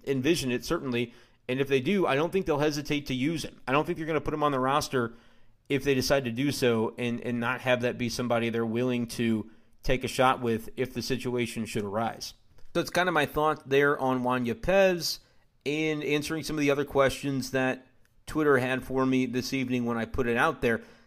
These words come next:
That's mostly everything that came out from the little tweet that I put up. Alex asked, "Do you think Cardinals Twitter and probably the Dar-, Dodgers organization as a whole will implode on itself when Matt Carpenter hits a pinch hit go-ahead home run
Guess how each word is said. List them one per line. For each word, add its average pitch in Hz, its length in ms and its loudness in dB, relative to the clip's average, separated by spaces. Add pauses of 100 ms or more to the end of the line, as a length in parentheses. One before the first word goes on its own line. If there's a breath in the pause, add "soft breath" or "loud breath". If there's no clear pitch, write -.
(160 loud breath)
That's 208 260 0
mostly 175 760 2
everything 165 520 2
that 139 180 0
came 147 300 0
out 143 340 2
from 143 580 0
the 135 440 4
little 147 180 2
tweet 147 320 -2
that 139 120 0
I 123 100 4
put 120 260 0
up. 139 300 2 (920 soft breath)
Alex 147 320 4
asked, 143 320 2
"Do 156 60 -2
you 143 60 0
think 147 200 0
Cardinals 147 400 4
Twitter 147 460 4
and 135 160 -2
probably 143 340 4
the 123 80 -6
Dar-, 135 340 6
Dodgers 156 380 6
organization 120 640 0
as 107 140 -2
a 104 60 -4
whole 117 300 2
will 120 220 -2
implode 156 360 0
on 143 120 2
itself 139 380 2
when 131 140 0
Matt 123 180 -2
Carpenter 127 380 2
hits 123 180 0
a 120 60 -6
pinch 127 260 -4
hit 123 180 0
go-ahead 120 360 2
home 117 260 0
run 123 320 2